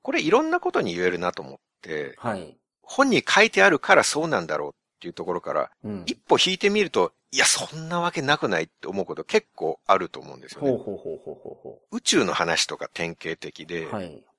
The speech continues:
Speaker 1: 宇宙ができる瞬間って宇宙が全部点だったっていうんですよね。
Speaker 2: うん、うん、うん。
Speaker 1: ビッグバンの直前。
Speaker 2: はいはいはい。
Speaker 1: 百三十八億年前。
Speaker 2: うん。
Speaker 1: 今宇宙にあるもの全部が一個の原子より小さい、ミジンコ一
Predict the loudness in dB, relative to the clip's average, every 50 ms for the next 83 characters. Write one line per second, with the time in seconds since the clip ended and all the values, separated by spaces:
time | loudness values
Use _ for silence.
0 | _ -10 -4 0 2 4 6 4 4 4 4 2 2 2 2 4 4 4 4 2
1 | 0 -2 2 2 2 2 2 -6 -12 -6 -6 -6 -4 -4 -4 -4 -4 -4 2 2
2 | 2 2 2 -6 -6 -4 -4 -4 -2 -2 -4 -4 -4 _ -12 -12 -12 -12 _ _
3 | _ -8 -6 -6 -8 -10 -14 -16 -16 -16 -14 -14 -14 -14 -14 -14 -16 -16 -20 _
4 | _ _ _ _ _ _ _ -10 -8 -8 0 0 0 0 0 -4 -14 -16 -18 -18
5 | _ _ _ -2 0 2 0 0 -2 -4 -4 -6 -8 -10 -14 -16 -18 -18 _ _
6 | _ _ _ -10 -10 -6 -4 2 2 2 2 2 0 0 2 2 4 4 4 4
7 | 4 0 -4 -6 -4 -4 -6 -6 -6 -8 -8 -8 -12 -12 _ -8 -8 -8 -8 -10
8 | -16 -20 _ _ _ _ _ 0 6 6 6 6 6 2 0 0 0 0 0 -2
9 | 2 2 2 0 0 -4 -6 -8 -6 0 2 4 4 4 2 0 2 0 0 -2
10 | -6 _ -2 0 0 0 -2 0 2 2 6 6 6 6 6 2 -2 -6 -8 -8
11 | -8 -6 -4 -2 -2 -2 -2 -2 -8 -14 _ _ -10 -6 -2 0 0 0 2 2
12 | 0 0